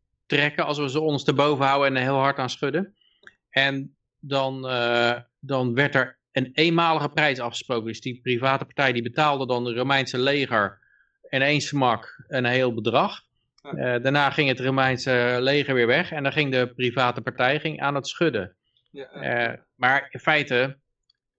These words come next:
Speaker 1: is dat dan geen private partij meer, want het is natuurlijk nog steeds, eh, ja, eh, het is gewoon het privatiseren van de belastingheffing. En ik denk dat dat, dat dat efficiënter belasting heft nog dan een overheid dat kan doen.
Speaker 2: Ja, ja.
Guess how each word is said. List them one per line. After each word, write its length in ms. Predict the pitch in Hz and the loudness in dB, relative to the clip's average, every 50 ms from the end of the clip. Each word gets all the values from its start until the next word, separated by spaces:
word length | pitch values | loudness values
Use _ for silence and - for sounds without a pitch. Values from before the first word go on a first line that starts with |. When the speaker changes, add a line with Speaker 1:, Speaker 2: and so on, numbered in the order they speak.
| _ _ _ _ | _ _ _ _
Speaker 1:
is 160 | - 135 - | -8 -6 -6
dat 160 | - 131 127 | -6 -4 0
dan 180 | 139 131 123 110 | 0 0 0 2
geen 320 | 123 139 139 135 127 - _ | 0 0 0 -2 -6 -8 _
private 500 | 139 135 135 120 139 139 135 127 - 110 | -2 0 0 2 2 2 0 0 -2 -6
partij 340 | - - - 135 135 131 127 | -10 -4 -2 0 0 2 0
meer, 200 | 117 113 104 107 | 0 -2 -2 -2
want 120 | 110 113 | -4 -6
het 80 | 113 117 | -6 -8
is 80 | 120 110 | -8 -10
natuurlijk 240 | 110 - 127 120 123 | -8 -10 -8 -8 -8
nog 100 | 117 107 | -8 -8
steeds, 440 | - - 123 117 110 - - - _ _ _ _ _ | -2 0 0 0 -2 -6 -16 -20 _ _ _ _ _
eh, 480 | - 120 113 110 110 110 113 113 113 113 - _ _ _ _ _ | -4 -2 0 0 0 2 2 0 0 -4 -8 _ _ _ _ _
ja, 340 | - 113 92 87 - _ _ _ _ _ | 0 0 0 0 -6 _ _ _ _ _
eh, 180 | _ - 113 113 | _ -8 -6 -6
het 200 | 110 117 - - | -6 -8 -12 -10
is 80 | 123 - | -8 0
gewoon 220 | - 135 127 127 | 0 2 2 2
het 120 | 123 - _ _ | -2 -4 _ _
privatiseren 760 | _ 151 156 143 123 139 123 123 135 120 110 139 151 151 139 131 | _ 2 2 4 4 0 0 0 -2 -2 0 0 0 0 0 -2
van 100 | 135 131 | -2 -2
de 60 | 127 | 0
belastingheffing. 840 | 131 139 143 135 - 127 104 104 107 104 - - 110 120 131 - | 2 0 0 0 -4 -8 -4 -4 -6 -6 -6 -8 -8 -8 -6 -6
En 80 | 147 139 | -2 -2
ik 160 | 127 117 120 | -2 0 0
denk 180 | 143 143 135 - | 0 0 2 0
dat 120 | 160 - | 0 0
dat, 200 | 127 113 117 - _ _ _ _ _ _ _ _ _ _ _ _ _ _ _ | 0 -2 -4 -8 _ _ _ _ _ _ _ _ _ _ _ _ _ _ _
dat 100 | 139 127 | -2 0
dat 240 | 120 120 120 120 - | 0 0 -2 -2 -4
efficiënter 680 | 135 117 - 139 - - - 175 170 165 160 139 127 | -4 -2 -2 -2 -2 2 2 2 2 2 0 0 2
belasting 420 | 131 135 143 135 131 - 127 117 | 2 0 0 0 -2 -6 -6 -4
heft 280 | 117 120 123 123 - _ | -2 -2 -2 -2 -4 _
nog 200 | 139 127 - - | -8 -8 -6 -4
dan 160 | - 117 113 | -4 -4 -2
een 100 | 113 113 | -2 0
overheid 440 | 117 131 139 123 123 113 107 107 101 | 0 0 0 0 2 2 2 2 2
dat 140 | 101 101 104 | -2 -6 -6
kan 180 | - 107 98 98 | -6 -6 -4 -2
doen. 300 | 104 113 147 143 - _ _ _ _ _ _ _ | -2 -4 -4 -6 -8 _ _ _ _ _ _ _
Speaker 2:
Ja, 120 | 135 - _ | -20 -20 _
ja. 160 | _ 131 123 | _ -20 -20